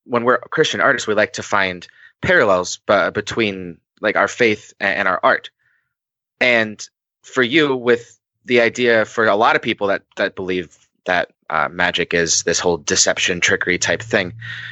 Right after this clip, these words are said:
how do you get past that to find parallels between your faith and your art?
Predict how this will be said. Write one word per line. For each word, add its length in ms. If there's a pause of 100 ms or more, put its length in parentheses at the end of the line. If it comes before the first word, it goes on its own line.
(240)
how 180
do 80
you 540
get 200
past 300
that 160
to 100
find 340
parallels 680
between 400
your 140
faith 260
and 80
your 140
art? 200